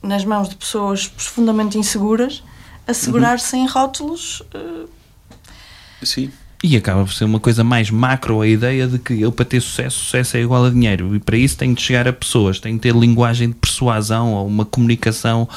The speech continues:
Speaker 3: altamente apelativa de vendas. E é o que eu vejo nisso, que é uma coisa muito catchy,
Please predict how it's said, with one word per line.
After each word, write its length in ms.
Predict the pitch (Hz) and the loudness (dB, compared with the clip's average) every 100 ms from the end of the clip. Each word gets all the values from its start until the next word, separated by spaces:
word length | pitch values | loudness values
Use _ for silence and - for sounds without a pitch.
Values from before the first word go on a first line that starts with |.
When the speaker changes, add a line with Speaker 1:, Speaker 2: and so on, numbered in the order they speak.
| - | -12
Speaker 3:
altamente 380 | - 113 117 123 | -8 -2 2 2
apelativa 640 | 127 - 113 - 120 120 | 0 0 0 0 0 0
de 100 | 117 | 0
vendas. 560 | 113 113 110 110 156 - - - - - _ - - _ - - | 2 4 4 4 2 0 -10 -20 -20 -20 _ -20 -20 _ -20 -10
E 200 | 127 117 | -4 0
é 80 | 120 | 2
o 80 | 120 | 0
que 140 | - | 0
eu 100 | 135 | 0
vejo 420 | 131 151 139 123 117 | 2 2 2 2 4
nisso, 420 | 135 127 - - | 4 4 -2 -4
que 100 | - | 0
é 320 | 98 95 98 - - - - | 2 2 0 -6 -14 -12 -2
uma 120 | 117 | 0
coisa 280 | - 127 120 | 4 4 6
muito 260 | 120 117 - | 4 2 0
catchy, 440 | 127 85 - 196 | -4 -4 -4 -6